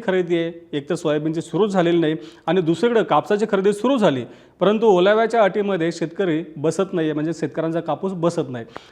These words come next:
त्यामुळे शेतकऱ्यांना नाईलाजानं खुल्या बाजारामध्ये हा कापूस विकावा लागतोय. आता तरी देखील जे शेतकरी, ज्यांना शक्य असेल, त्यांनी कापसामधला ओलावा बारा टक्क्यांच्या आतमध्ये येण्याची वाट पाहिली, पाहायला हरकत नाही, कारण जर समजा आपण त्या ओलाव्याच्या अटीमध्ये आपला कापूस बसला, तर आपल्याला हमीभाव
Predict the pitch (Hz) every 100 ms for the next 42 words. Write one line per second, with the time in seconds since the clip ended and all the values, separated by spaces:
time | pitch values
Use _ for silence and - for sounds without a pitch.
0 | _ 196 226 233 214 202 208 202 202 170
1 | 160 180 190 151 - 151 180 170 160 160
2 | 160 147 147 143 131 170 156 147 127 120
3 | 117 117 - _ 165 233 233 214 247 233
4 | 226 202 196 190 190 190 - 196 143 -
5 | 143 147 165 160 185 185 214 190 175 180
6 | - - 156 190 175 156 151 143 180 180
7 | 175 180 160 165 185 135 135 147 156 165
8 | 170 170 156 156 160 160 156 156 156 156
9 | 160 160 165 160 160 165 - 151 160 156
10 | 156 190 185 156 170 - - - 175 202
11 | 190 156 214 214 202 196 190 202 196 202
12 | 202 - 160 160 180 190 185 165 185 185
13 | 180 165 180 156 147 175 160 165 185 143
14 | 147 - - - 175 170 180 170 165 147
15 | 190